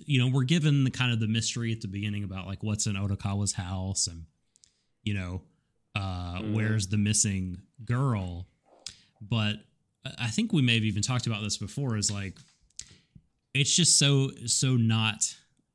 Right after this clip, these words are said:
Speaker 1: the draw of the show. Um,
Speaker 2: Mm.
Speaker 1: so much as, like, the characters themselves, seeing
Speaker 2: Yeah.
Speaker 1: who they are, getting to know them, seeing the interplay between them and how they're
Speaker 2: Yeah,
Speaker 1: all
Speaker 2: the
Speaker 1: connected, you know?
Speaker 2: Yeah.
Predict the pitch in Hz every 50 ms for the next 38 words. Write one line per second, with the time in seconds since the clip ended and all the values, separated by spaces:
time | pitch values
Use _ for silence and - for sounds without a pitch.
0 | _ _ 113 113 107 90 - 107 104 110 110 110 107 101 92 87 92 98 90 -
1 | - 113 113 101 90 87 87 92 - - _ _ _ _ _ _ _ _ _ _
2 | _ - 101 98 92 90 87 85 85 110 107 107 107 107 107 107 - 117 110 107
3 | 104 - - 110 98 90 98 98 95 92 87 - - - _ _ _ _ _ _
4 | - - _ _ _ _ _ _ _ _ 170 170 170 165 - - - _ _ _
5 | _ _ _ _ _ _ 110 104 - - 123 120 113 110 113 123 113 101 90 104
6 | 101 98 101 - 107 101 95 95 98 98 98 90 95 - - - - _ _ _
7 | _ _ _ _ - - 135 131 127 127 123 - 127 123 120 113 110 110 110 110
8 | 107 107 101 107 113 110 110 104 - - 110 101 101 101 101 101 101 101 - -
9 | 127 131 127 113 101 101 - 117 123 139 - - 120 104 - - 113 101 104 101
10 | 87 98 95 - - 123 123 123 120 113 107 107 104 95 - - 113 113 110 110
11 | 110 113 110 107 107 104 - - 107 110 117 143 - - - - 90 90 95 -
12 | - - _ _ _ - - - - - - - 104 98 101 104 107 110 117 127
13 | 135